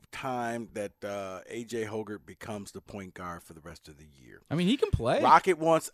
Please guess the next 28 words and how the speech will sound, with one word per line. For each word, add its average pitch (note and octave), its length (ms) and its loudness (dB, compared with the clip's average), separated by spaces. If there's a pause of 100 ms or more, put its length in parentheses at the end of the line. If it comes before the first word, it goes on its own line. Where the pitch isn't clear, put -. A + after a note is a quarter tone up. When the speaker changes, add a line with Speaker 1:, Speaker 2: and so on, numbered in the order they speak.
Speaker 1:
out C3+ 260 8
of B2 160 -2
the A#2+ 60 -10
point F#3+ 340 -2
guard F#2+ 260 -2
spot. G#2 280 -4
He C3 100 -8
wants D#3 300 0
to D3+ 60 -10
go E3 100 4
over D#3 140 4
to E3 120 -6
the C3+ 80 -8
two D#3 220 -10
guard. F2 320 -4
He D3+ 100 -8
realizes, C#3+ 800 4
you C#3 80 -6
know D#3+ 160 2
what, E3 220 4
maybe D3 440 -4
it's C#3 140 -4
just - 220 -12
too D3+ 120 -6
much C3 400 -4
being B2 280 -2
the A2 80 -10
point. - 520 -8